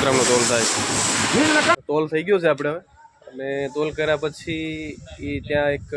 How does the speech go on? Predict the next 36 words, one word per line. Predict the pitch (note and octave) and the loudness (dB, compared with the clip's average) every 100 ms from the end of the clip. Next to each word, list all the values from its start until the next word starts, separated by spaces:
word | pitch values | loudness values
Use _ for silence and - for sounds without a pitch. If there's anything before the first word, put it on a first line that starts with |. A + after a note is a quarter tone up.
| C#3 C#3 | -6 -6
ચિઠ્ઠી | - C#3+ F3+ C#3+ | -10 -6 -2 0
બનાવીને | C3 B2 | 0 0
આપે | A#2 A2+ | -2 -6
આપણે | A2+ C#3+ _ - - - | -8 -12 _ -20 -18 -12
કે | B2+ B2+ B2 | -8 -6 -6
કેટલી | B2+ C3 C3 | -8 -4 -2
બોરી | C3+ C#3+ | 0 0
થઈ | C3 A2+ B2 | -2 -6 -8
છે. | - _ - _ - - _ | -14 _ -20 _ -20 -20 _
તો | - B2 | -14 -10
ઈ | C3 C3+ C3+ | -8 -8 -6
બોરી | C3+ C#3+ C#3+ C#3+ C#3+ C3+ | -4 -4 -4 -6 -8 -10
ચિઠ્ઠી | C#3 - C#3+ | -12 -10 -4
બનાવીને | C#3+ C#3+ D3 | -2 2 2
આપે, | D#3+ C#3 A#2 | 2 0 0
ઈ | B2 B2 | 0 2
લઈ | D3 C3 | 2 4
અને | B2 B2 B2 B2 A2+ | 2 4 4 2 2
સામે | B2 C3 B2+ | 2 2 2
જે | B2+ B2+ | 4 4
આ | |
ભાઈ | A#2+ B2 C3 | 4 4 4
છે | C#3+ B2+ | 2 2
ત્યાં | A#2 A#2+ A#2+ | 4 4 6
જાય | B2+ A#2+ | 6 6
આપણે. | A2 C#3+ - - - - | 4 0 -2 -8 -6 -4
એટલે | B2 A#2+ B2 B2 B2+ - - - - - - - - - - - | -2 2 4 2 0 -6 -6 -6 -6 -6 -8 -10 -12 -12 -14 -6
ઈ | B2+ | 2
ભાઈ | C#3 C#3 | 4 6
ત્યાં | C#3 C#3 | 6 6
એક | C#3+ C3+ C#3+ C#3 C3+ B2 - | 2 2 6 8 8 4 4
ફોર્મ | D#3 D3+ | 4 6
ભરી | C3 B2 B2+ | 4 6 4
દે. | - - - - - - - - - - - - - C#3+ | 2 -4 -10 -12 -12 -12 -10 -10 -8 -8 -8 -10 -10 -10
ઈ | - | -2
ફોર્મ | D3+ | 0